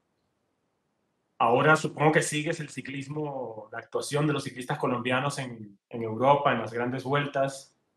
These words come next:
Y mi pregunta es, ¿qué, qué reflexiones surgen en tu cabeza de ver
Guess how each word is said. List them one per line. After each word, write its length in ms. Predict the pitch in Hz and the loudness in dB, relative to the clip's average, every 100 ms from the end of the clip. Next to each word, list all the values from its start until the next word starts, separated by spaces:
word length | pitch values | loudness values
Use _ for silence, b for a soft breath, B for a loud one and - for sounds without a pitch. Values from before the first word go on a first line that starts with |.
| _ _ _ _ _ | _ _ _ _ _
Y 80 | 123 | -2
mi 100 | 123 | 0
pregunta 640 | 120 120 139 139 147 143 | 2 4 4 6 8 10
es, 260 | 151 151 | 10 8
¿qué, 480 | - 147 143 147 - | 4 4 6 4 2
qué 100 | - | -2
reflexiones 760 | 139 151 156 143 - 147 160 160 | 4 4 4 2 6 8 8 4
surgen 320 | 151 147 156 | 2 2 2
en 140 | 143 | 0
tu 100 | 135 | -2
cabeza 480 | 123 120 135 139 156 | -2 4 4 4 4
de 100 | 139 | 4
ver 400 | 123 131 143 - | 6 6 6 2